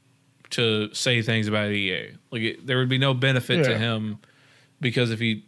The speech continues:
Speaker 1: said his actual opinions, if they were negative, you know, that could potentially affect any of, like, his previous, like,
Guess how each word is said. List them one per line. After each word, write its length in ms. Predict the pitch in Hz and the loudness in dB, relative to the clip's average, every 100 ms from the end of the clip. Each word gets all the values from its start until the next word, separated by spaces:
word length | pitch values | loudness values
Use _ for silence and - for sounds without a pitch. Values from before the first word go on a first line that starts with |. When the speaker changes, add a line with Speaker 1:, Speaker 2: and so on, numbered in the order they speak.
| - | -6
Speaker 1:
said 220 | - 151 | 0 2
his 100 | 131 | 4
actual 300 | 131 127 127 | 4 2 0
opinions, 520 | 120 151 175 120 113 | 0 0 2 2 0
if 140 | 110 - | -2 -2
they 160 | 113 | -2
were 260 | 113 131 131 | 2 2 2
negative, 600 | 113 110 110 107 104 - _ _ _ _ _ _ _ _ _ _ _ - | 2 0 0 0 -2 -10 _ _ _ _ _ _ _ _ _ _ _ -4
you 100 | 110 | 0
know, 180 | 110 | 2
that 260 | 110 120 - | 2 0 -2
could 200 | 127 110 | -4 -2
potentially 640 | - 123 113 120 113 110 | -2 -2 0 -2 0 -2
affect 400 | - 113 113 104 | -6 -4 -2 0
any 160 | 120 117 | 0 2
of, 80 | 113 | 2
like, 140 | 110 | 0
his 160 | 110 104 | -2 -6
previous, 640 | - 120 110 107 101 - | -2 -2 2 0 0 -4
like, 160 | 113 95 | -6 -8